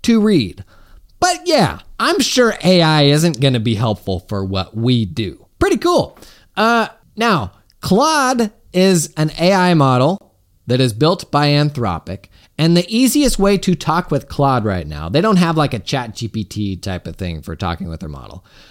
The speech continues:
The easiest way to talk with Claude right now, uh, is a service called Poe, poe dot com. Anybody can hop in and try it out.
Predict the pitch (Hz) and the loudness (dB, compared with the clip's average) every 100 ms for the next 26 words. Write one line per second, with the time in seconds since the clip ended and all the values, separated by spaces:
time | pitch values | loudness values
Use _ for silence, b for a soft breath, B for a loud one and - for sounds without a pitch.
0 | b - 190 226 269 294 208 226 202 165 | b -2 0 2 2 2 2 2 2 2
1 | 165 170 151 135 143 156 151 151 147 147 | 2 0 -2 2 2 4 2 2 2 2
2 | 151 156 b b b _ _ _ _ - | 2 -2 b b b _ _ _ _ -4
3 | 127 131 113 117 180 170 - 156 135 95 | -2 0 -2 -2 0 0 0 0 0 -2
4 | - 170 165 240 - _ - 165 185 160 | 0 2 2 0 -6 _ -2 0 2 0
5 | 156 - 123 123 185 226 - 139 143 147 | -2 -4 -4 -4 -6 -10 -8 -4 0 0
6 | 143 127 120 123 127 127 117 - 82 110 | 2 0 0 -2 0 -2 -4 -6 -4 0
7 | 160 170 | 0 -2